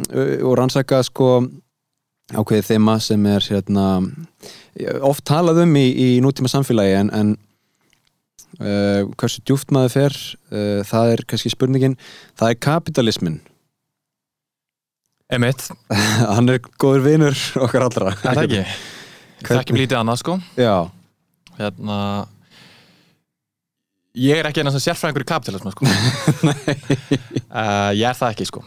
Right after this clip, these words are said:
Speaker 2: Þannig ég er bara að fara að gasa.
Speaker 1: Já, já, við
Speaker 2: Eins og
Speaker 1: ge-
Speaker 2: gert í, hjá Podcast Having Dudes, P H D, skilurðu.
Speaker 1: Einmitt. Ég held að það sé mjög góð, hérna, stefna, sko. Eh,
Speaker 2: Já.
Speaker 1: við reynum að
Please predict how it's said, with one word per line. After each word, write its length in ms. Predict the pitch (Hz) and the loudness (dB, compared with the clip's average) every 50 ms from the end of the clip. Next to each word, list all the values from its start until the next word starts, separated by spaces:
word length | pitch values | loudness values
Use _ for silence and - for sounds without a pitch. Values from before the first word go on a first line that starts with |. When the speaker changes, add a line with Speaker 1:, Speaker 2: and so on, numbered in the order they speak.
| - - | -18 -16
Speaker 2:
Þannig 160 | - 98 98 101 107 | -10 -6 -2 0 0
ég 60 | 110 | 0
er 20 | 110 | 0
bara 140 | 123 - 110 | 0 -2 -2
að 40 | |
fara 80 | 120 110 | -2 -2
að 40 | - | -2
gasa. 200 | 131 151 - 196 175 - _ _ _ _ _ _ - | -4 -4 -4 -6 -8 -10 _ _ _ _ _ _ -4
Speaker 1:
Já, 80 | 107 110 127 | -2 0 0
já, 60 | 127 101 92 | 0 -2 -2
við 80 | 110 117 | 0 -2
Speaker 2:
Eins 120 | 120 - | 0 2
og 40 | 123 | 2
Speaker 1:
ge- 80 | 139 135 | 2 2
Speaker 2:
gert 300 | 135 143 - - - 143 | 2 0 -4 -6 -6 -4
í, 40 | 147 147 - | -4 -4 -4
hjá 200 | - - 123 139 139 | -6 -4 -4 -4 -2
Podcast 360 | - - 147 - - 143 - | -2 -4 -6 -4 -4 -6 -4
Having 200 | 165 151 147 143 | -2 -2 -2 -2
Dudes, 280 | 131 156 151 151 - - - | -2 -2 -4 -4 -6 -8 -8
P 80 | 156 | -8
H 60 | 147 143 | -8 -8
D, 160 | - - 147 147 143 | -6 -6 -6 -8 -8
skilurðu. 300 | - - 151 156 151 147 131 - - | -8 -10 -8 -8 -8 -8 -10 -8 -6
Speaker 1:
Einmitt. 360 | 110 98 92 95 _ _ - - _ _ _ _ _ _ _ _ _ _ _ _ | -4 -4 -4 -6 _ _ -20 -20 _ _ _ _ _ _ _ _ _ _ _ _
Ég 80 | - 104 | -4 -2
held 80 | 98 104 | 0 2
að 80 | 110 113 | 0 2
það 80 | 107 | 2
sé 80 | 113 113 | 2 2
mjög 140 | 120 117 - | 2 2 2
góð, 200 | - 120 117 113 113 107 | 2 2 4 4 2 2
hérna, 260 | 113 110 110 110 107 104 - | 0 0 0 2 0 0 0
stefna, 380 | - - - 120 - 104 92 90 | -2 -4 -4 -2 -2 -2 -2 -2
sko. 220 | - - - 87 82 85 - - | -4 -4 -6 -6 -6 -6 -10 -8
Eh, 80 | - 98 | -6 -4
Speaker 2:
Já. 380 | 95 92 92 95 92 92 92 - | -2 -2 -2 -2 -2 -4 -4 -6
Speaker 1:
við 200 | - 101 107 101 | -4 -4 -2 0
reynum 200 | 107 107 104 104 | 2 2 2 2
að 140 | 101 101 | 0 0